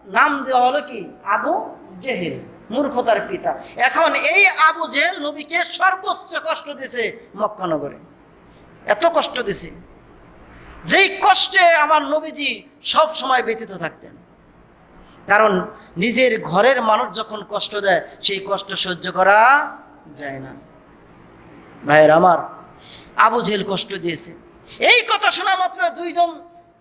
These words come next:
সন্তান, এই দুই ছেলে প্রতিজ্ঞা করেছে, "ভাই, আজকে থেকে আমরা ওয়াদা করলাম, হাত মিলাও।" হাত মিলাইলাম,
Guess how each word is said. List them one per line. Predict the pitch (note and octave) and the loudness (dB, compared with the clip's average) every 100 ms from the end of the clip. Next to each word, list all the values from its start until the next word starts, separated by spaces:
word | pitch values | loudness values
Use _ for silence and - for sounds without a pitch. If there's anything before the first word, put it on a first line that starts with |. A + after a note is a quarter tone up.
| - | -10
সন্তান, | - - D4 D4 D#4 | -4 0 0 2 2
এই | D4 C#4+ | 2 0
দুই | D4 | -6
ছেলে | - D4 D#4 D4+ - - _ _ _ _ | -6 -2 0 0 -2 -14 _ _ _ _
প্রতিজ্ঞা | D4 D4 D#4 D#4 | -8 -6 -4 -2
করেছে, | D4 C#4+ C4 A#3 | 0 0 0 2
"ভাই, | G3 A#3+ C4+ C#4+ C#4+ - - _ _ _ _ _ - | 6 6 6 2 -8 -20 -20 _ _ _ _ _ -2
আজকে | A3 A3 A#3 | -2 -2 -6
থেকে | A3 G#3+ | -4 0
আমরা | G#3+ G#3+ | 2 2
ওয়াদা | G3+ G#3 G#3 G3+ | 4 4 4 0
করলাম, | F#3+ E3+ D#3 | -4 -4 -4
হাত | C3+ G3 | -4 -6
মিলাও।" | F#3+ F3 D3+ B2+ - - - _ _ _ _ - _ - - - - | -4 -2 0 -2 -8 -20 -20 _ _ _ _ -20 _ -20 -20 -14 2
হাত | G3+ - | 4 4
মিলাইলাম, | C#4+ C#4+ C#4+ C4+ A3 - | 2 4 6 6 4 0